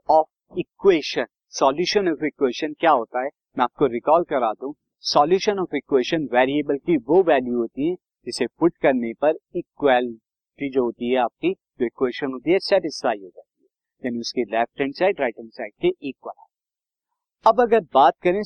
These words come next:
solution of inequality क्या हो, तो again solution of inequality में वेरिएबल, जो भी वेरिएबल इन्वॉल्व होंगे इनइक्वालिटी में,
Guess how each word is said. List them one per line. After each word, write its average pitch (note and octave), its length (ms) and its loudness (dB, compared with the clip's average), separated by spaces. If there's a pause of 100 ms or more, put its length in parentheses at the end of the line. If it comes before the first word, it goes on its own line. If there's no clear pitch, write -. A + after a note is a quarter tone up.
solution E3 540 2
of F#3 140 0
inequality D3+ 640 0 (120)
क्या E3+ 120 6
हो, B2+ 180 0 (560)
तो F#3 100 -2 (100)
again E3 500 0
solution F3 500 2
of D#3+ 160 -4
inequality B2+ 640 -2
में F3 140 -2 (100)
वेरिएबल, D3 540 2
जो D3+ 200 2
भी G#3+ 180 0
वेरिएबल E3 500 2
इन्वॉल्व C#3 480 2
होंगे C#3 280 -2 (140)
इनइक्वालिटी C#3 680 0
में, G2+ 120 -20